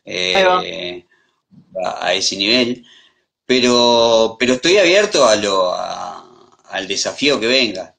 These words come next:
Speaker 2: Yo casi siempre cuando viene un desafío, eh, lo estudio y me meto en él. Eh, trato de meterme de, de lleno, muy obsesivo muchas veces quizás, pero trato de,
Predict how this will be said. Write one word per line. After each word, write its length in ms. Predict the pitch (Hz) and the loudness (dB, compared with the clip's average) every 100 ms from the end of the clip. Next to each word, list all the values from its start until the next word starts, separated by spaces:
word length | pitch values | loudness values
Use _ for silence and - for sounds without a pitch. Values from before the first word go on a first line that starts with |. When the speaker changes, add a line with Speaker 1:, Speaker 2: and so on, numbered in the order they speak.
| _ - | _ -10
Speaker 2:
Yo 640 | 117 117 117 107 101 - _ _ _ _ _ _ _ _ | -4 -2 0 -2 -4 -10 _ _ _ _ _ _ _ _
casi 280 | - 104 110 - - _ - | -8 -6 -6 -8 -10 _ -10
siempre 520 | - 151 156 147 131 | -4 -2 0 0 0
cuando 240 | 123 113 | 0 0
viene 240 | 127 147 135 | 0 0 2
un 60 | |
desafío, 1040 | 120 113 107 139 151 160 160 165 160 - _ 104 | 0 -2 -6 -2 0 2 0 -2 -4 -8 _ -16
eh, 720 | 98 95 95 92 92 92 92 | -12 -10 -10 -12 -12 -12 -10
lo 60 | 98 | -10
estudio 800 | - 135 156 156 165 160 - - - - - _ _ | -6 0 2 2 2 0 0 -8 -20 -20 -20 _ _
y 320 | 95 95 92 | -2 0 0
me 100 | 92 104 | -2 -2
meto 320 | 127 120 98 | -2 -2 -6
en 80 | 90 | -6
él. 260 | 85 - _ _ | -10 -14 _ _
Eh, 880 | 95 90 90 87 85 85 87 90 85 | -10 -8 -6 -8 -10 -12 -14 -16 -10
trato 540 | 95 104 113 110 104 | -2 -2 2 2 2
de 360 | 98 92 87 85 | 0 -4 -6 -6
meterme 680 | 85 90 110 110 110 123 120 | -6 -4 0 2 2 2 2
de, 480 | 98 92 87 87 85 | 0 -2 -6 -10 -10
de 140 | 87 | -4
lleno, 520 | - 110 95 85 - - | -2 0 -2 -8 -14 -10
muy 420 | 101 113 117 110 | -4 0 2 2
obsesivo 800 | 120 123 - 107 127 139 127 113 | 2 0 -2 -2 0 2 2 0
muchas 280 | 110 107 107 | -2 -2 0
veces 280 | 117 113 | 0 -2
quizás, 400 | 104 101 120 127 127 | -4 -2 0 0 -2
pero 220 | 110 104 | -2 0
trato 340 | 113 120 117 | 0 0 -2
de, 420 | 104 98 95 87 | -2 -4 -8 -14